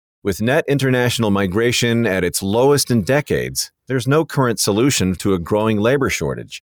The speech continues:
a problem facing a post-industrial, service sector American economy that gets far too little attention.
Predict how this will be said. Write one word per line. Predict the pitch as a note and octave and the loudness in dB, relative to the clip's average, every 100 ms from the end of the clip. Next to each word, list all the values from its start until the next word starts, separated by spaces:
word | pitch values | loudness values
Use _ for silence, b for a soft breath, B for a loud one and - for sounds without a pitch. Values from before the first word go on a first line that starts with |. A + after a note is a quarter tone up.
| _ - | _ -18
a | |
problem | C2+ - F#2 F2+ F2 | -8 -4 -2 0 -2
facing | - G2 F#2 G2 D#2+ | 0 0 0 -2 -2
a | |
post-industrial, | - G#2+ G2 - D2+ G#2 - G2 F#2+ F#2 | -2 -2 -2 -2 0 0 0 0 0 0
service | - - C3+ A#2 | -2 0 0 2
sector | - G2 F#2+ G2+ G2 | 0 0 0 0 0
American | F2+ G2+ G#2 F#2 | 2 2 2 0
economy | D#2+ - A2+ A2+ C#2 C2+ _ _ - | -2 -2 0 0 -2 -6 _ _ -4
that | F2 | 0
gets | G#2 G2 | 0 -2
far | - - A2+ A#2+ | -4 -4 -2 -2
too | - A2+ | 0 -2
little | G2+ F#2+ F#2+ | 0 2 2
attention. | G2 F#2 D#2 - B1 | 0 -2 -2 -4 -8